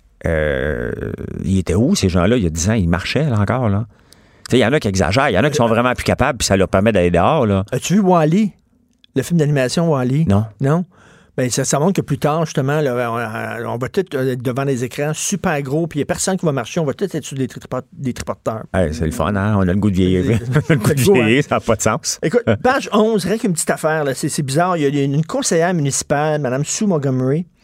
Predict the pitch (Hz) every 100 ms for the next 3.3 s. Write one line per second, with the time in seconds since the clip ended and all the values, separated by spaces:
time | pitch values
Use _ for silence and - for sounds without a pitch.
0 | _ _ _ - _ - 123 196 170 -
1 | - 226 156 - 185 214 170 143 135 160
2 | 160 - - 127 131 120 120 113 - 95
3 | 92 196